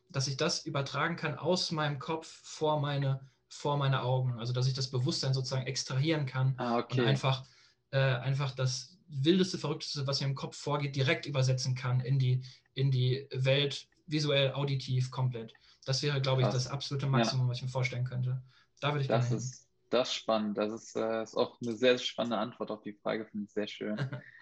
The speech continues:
Speaker 2: Kann ich mir gut vorstellen, dass man so wirklich so denkt da so und auf einmal ist es so Realität und man schafft sich
Speaker 1: Mhm.
Speaker 2: direkt automatisch seine eigene Realität.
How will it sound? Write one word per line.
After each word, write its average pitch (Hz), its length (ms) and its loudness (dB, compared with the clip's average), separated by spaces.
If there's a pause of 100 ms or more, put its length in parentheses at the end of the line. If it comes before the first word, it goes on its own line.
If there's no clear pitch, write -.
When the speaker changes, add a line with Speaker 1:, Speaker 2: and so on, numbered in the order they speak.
(120)
Speaker 2:
Kann 123 140 2
ich 117 60 -2
mir 131 80 4
gut 135 140 4
vorstellen, 135 360 2
dass 113 120 0
man 113 120 2
so 113 140 2
wirklich 120 180 2
so 113 60 -6
denkt 139 320 0
da 131 140 6
so 127 120 2
und 123 100 0
auf - 120 -8
einmal 131 280 4
ist 123 100 -4
es 127 160 -6
so 120 360 -4
Realität 131 580 0
und 110 60 -8
man 113 140 -8
schafft - 260 -8
sich - 100 -20
Speaker 1:
Mhm. 139 140 0
Speaker 2:
direkt 127 220 2
automatisch 117 440 -4
seine 113 280 -8
eigene 113 280 0
Realität. 107 480 -4